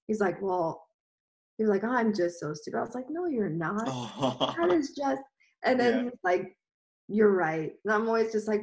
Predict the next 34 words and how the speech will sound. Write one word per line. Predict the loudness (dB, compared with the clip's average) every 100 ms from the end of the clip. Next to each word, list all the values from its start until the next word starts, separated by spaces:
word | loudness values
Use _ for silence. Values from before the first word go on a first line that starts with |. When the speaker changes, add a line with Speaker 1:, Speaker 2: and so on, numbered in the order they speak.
| 2
Speaker 1:
"Wait, | 2
how | 2 2 2
did | 2 0
this | -4 -6 -14 -2
turn | 2 4 2 0 0
from | 2 2 0 -2 -8
Speaker 2:
<laughs> | -10
Speaker 1:
you | -4 0 4 4 4
being | 2 4
my | 4 4
motivator | 4 4 4 4 2 2 -2 -4
to | 0
I'm | 2 2
Speaker 2:
Yeah. | 0
Speaker 1:
your | -4 -4
motivator?" | -6 -6 -10 -6 -4 -4 -4
But | -2 0
we | 2
Speaker 2:
Yeah. | 2
Speaker 1:
spend | 2 0 -4 _
so | 0 2
much | 2 0 -4
time | -6 -4 -4
together | -2 0 0 -2 -2 -4
Speaker 2:
Sure. | -8 -4 -2 -4 -8 _ _ -2
Speaker 1:
that, | 2 4 4 2 -2 -2
um, | 0 2 0 -4 -8 _ _ _ 2
all | 6 6
we | 4
do | 4 6 6
is | 4 0
just | -2 -2 0
bounce | 2 2 0
ideas | -2 -2 -2 -4 -4 -8